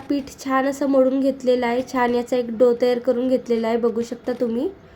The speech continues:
आता आपण याचे शेंगोडे बनवून घेऊया. तर शेंगोडे बघू शकता तुम्ही मी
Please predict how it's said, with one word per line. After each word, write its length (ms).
आता 260
आपण 280
याचे 240
शेंगोडे 440
बनवून 280
घेऊया. 420
तर 100
शेंगोडे 460
बघू 260
शकता 320
तुम्ही 220
मी 100